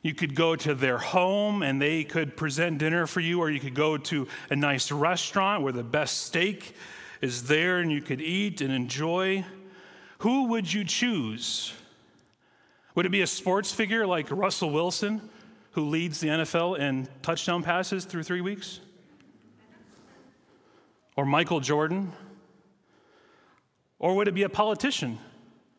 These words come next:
Would it be the current president or the former president? Would it be John F. Kennedy or George Washington? Maybe a musical artist like Jimi Hendrix from Seattle or a Beatle. Who would you choose?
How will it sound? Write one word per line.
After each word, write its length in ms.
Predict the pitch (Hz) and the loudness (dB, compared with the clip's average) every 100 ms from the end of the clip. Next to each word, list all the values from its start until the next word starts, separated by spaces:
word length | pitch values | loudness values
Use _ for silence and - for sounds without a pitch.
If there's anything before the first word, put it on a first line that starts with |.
| _ _ _ _ _ _ _ | _ _ _ _ _ _ _
Would 120 | 160 165 | -2 0
it 60 | |
be 140 | 165 175 | 0 2
the 340 | 165 147 135 | 2 2 0
current 320 | - 165 202 | 0 0 0
president 480 | - 185 185 208 233 | 2 0 2 0 0
or 160 | 151 139 | 0 0
the 220 | 131 120 | 0 -2
former 380 | - 151 160 175 | -4 -2 0 2
president? 520 | 185 175 202 220 175 | 0 0 0 -2 -4
Would 160 | 143 147 | -2 -2
it 100 | 139 | 0
be 160 | 156 | -2
John 220 | 135 151 | 0 2
F. 180 | 175 175 | 2 0
Kennedy 480 | - 185 202 220 202 | -2 0 0 0 0
or 140 | 143 | 0
George 300 | 131 160 160 | 0 0 0
Washington? 680 | 147 151 190 214 196 233 226 - - - - _ _ _ _ _ _ _ _ _ _ _ - | 2 2 2 -2 -2 -2 -4 -8 -20 -20 -20 _ _ _ _ _ _ _ _ _ _ _ 0
Maybe 300 | 160 175 175 | 2 4 2
a 40 | |
musical 380 | 160 170 156 165 | 2 0 0 2
artist 560 | 160 185 117 - - - - - _ _ _ _ _ _ _ _ | 2 2 0 -6 -8 -14 -18 -20 _ _ _ _ _ _ _ _
like 160 | 147 123 | -6 -6
Jimi 280 | 117 156 127 | -4 -2 0
Hendrix 600 | 160 180 135 - - - | 0 0 0 -4 -6 -6
from 220 | - 120 | -6 -4
Seattle 540 | - 110 107 104 98 - - | -4 -2 -2 -4 -8 -12 -10
or 160 | 135 143 | -4 -2
a 40 | |
Beatle. 360 | 123 156 151 101 - - - - _ _ _ _ _ _ _ _ _ | 0 0 0 -4 -10 -20 -20 -20 _ _ _ _ _ _ _ _ _
Who 320 | - 226 262 | -2 0 2
would 200 | 226 208 | 2 0
you 140 | 160 180 | 0 -4
choose? 880 | - - 170 120 98 - - - | -4 -4 -2 -2 -4 -10 -8 -8